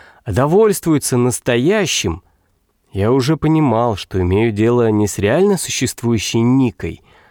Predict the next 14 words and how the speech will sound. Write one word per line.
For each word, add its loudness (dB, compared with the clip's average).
а -2
с -4
набором 0
собственных -2
мыслей, -2
что -10
передо -2
мной, 2
как -8
это -2
всегда -2
было -2
и -6
будет, 0